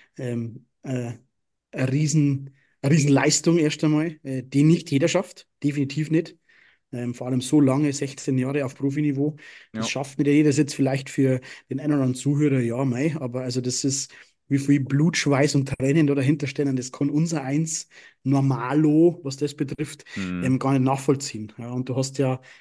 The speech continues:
Speaker 1: ähm, jetzt schon eine unglaubliche, äh, Karriere hinter dir und, ähm,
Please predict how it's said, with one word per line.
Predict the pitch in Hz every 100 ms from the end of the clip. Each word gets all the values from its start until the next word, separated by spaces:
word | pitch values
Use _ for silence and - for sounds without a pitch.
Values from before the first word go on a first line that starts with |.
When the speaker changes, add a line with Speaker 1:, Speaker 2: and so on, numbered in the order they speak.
| _ -
Speaker 1:
ähm, | 127 123 123 117 -
jetzt | 120 139 170 -
schon | - 151 160 196 - - _ _ _ _ _ -
eine | 135
unglaubliche, | 180 160 139 147 156 151 151 147 147 143
äh, | 135 143 135
Karriere | - 131 151 143
hinter | 147 185 135
dir | 110 143 151 -
und, | 135 127 127
ähm, | 131 127 123 127